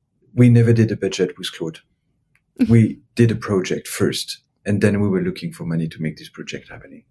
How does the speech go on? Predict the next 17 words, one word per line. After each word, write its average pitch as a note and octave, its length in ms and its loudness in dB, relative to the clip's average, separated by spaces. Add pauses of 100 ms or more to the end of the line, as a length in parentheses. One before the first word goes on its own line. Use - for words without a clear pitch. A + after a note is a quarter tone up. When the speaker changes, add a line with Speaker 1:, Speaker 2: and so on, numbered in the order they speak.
(640)
Speaker 1:
And A2+ 200 4 (100)
in A#2+ 140 6
the A2 60 4
culture C3+ 540 -8 (120)
and G2+ 160 -6
in G2 80 -2
the G2 80 -2
music G2+ 340 0
business, F2+ 500 -10 (400)
I F#2 60 -10
mean, F#2+ 160 -6
it F#2+ 60 -6
sounds G#2+ 440 0
like G2 400 -10
a G2 60 -8
little G#2 180 -2
bit G2+ 220 -4